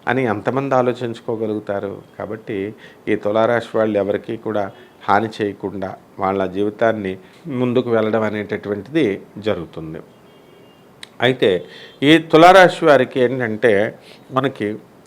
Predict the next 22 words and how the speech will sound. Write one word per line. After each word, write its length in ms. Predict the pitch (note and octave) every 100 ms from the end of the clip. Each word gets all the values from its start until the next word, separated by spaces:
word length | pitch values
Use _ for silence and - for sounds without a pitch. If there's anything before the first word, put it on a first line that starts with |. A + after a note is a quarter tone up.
| - -
కంటి 400 | B2+ D3 - F3+
దోషము 840 | A#2 A2+ A#2 C3+ - E3 D#3+ D#3+ -
అనేటటువంటిది 720 | C#3 B2 A#2+ A2 A2 G#2 G2+
ఉంటుంది. 360 | F#2 F2 E2+ E2 - - -
అంటే 180 | - C3+
కంపల్సరీ 800 | - B2 B2 C#3+ C#3 C3 C3 B2+
వీళ్ళకి 720 | E3 A#2+ A#2 A2+ - G#2 G#2 -
ఐ 140 | A2+ A2+
సైట్ 460 | A#2 A#2 A#2+ -
ప్రాబ్లం 640 | A2+ A2+ G#2 G2 G2 G2 A2 - A2
ఉండడం 360 | G#2+ G#2 G2+
కానీ, 360 | F#2+ G2 F#2+ F#2+ -
కంటికి 340 | A2 A2 -
సంబంధించి 840 | - G#2 G2+ G2+ G2 F#2 A2 G#2 A2+
ఏదో 240 | B2 D#3
ఒక, 380 | E3 D3+ A#2 G2+ - - - G#2+
ఆ, 240 | A2 G#2+
ప్రాబ్లం 540 | G2+ - A2+ A2+ A#2 A#2
అనేటటువంటిది, 880 | G#2+ G2 G2 G#2 G2 G2+ G2 F#2+ - - - -
ఆ, 680 | G#2+ G2+ G2 F#2+ F#2+ G2 - - A#2+ A#2+ A#2+ - A2+
లాస్ట్ 460 | G#2 G#2 G2+ -
డేస్‌లోకైనా 640 | A2 G#2+ - G#2+ G2 F#2+